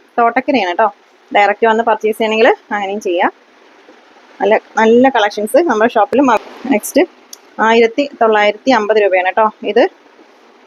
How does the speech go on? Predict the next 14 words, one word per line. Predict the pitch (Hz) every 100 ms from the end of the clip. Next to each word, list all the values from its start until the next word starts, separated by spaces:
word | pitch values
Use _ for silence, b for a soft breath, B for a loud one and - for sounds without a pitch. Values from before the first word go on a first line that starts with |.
| -
നല്ലൊരു | 226 269 285
സോഫ്റ്റ് | 247 220 233 - 277 262 - 214
മെറ്റീരിയൽ | 214 240 233 233
ആണ്, | 214 311 -
ഷിമ്മറിൽ | 254 247 254 262
പെട്ട | 247 220
ഒരു | 214
മെറ്റീരിയൽ | 202 - 190 190
ആണ്. | 185 311 _ - _ - - _ _ _ _ - - - - - - - - - - - - - - - - - - - - - - - - - - - - - -
നല്ല | 226 247 254 - _ -
ഹെവി | 220 214 262 233
വർക്ക് | 214 226
വരുന്നുണ്ട് | 196 180 175
ട്ടോ. | 180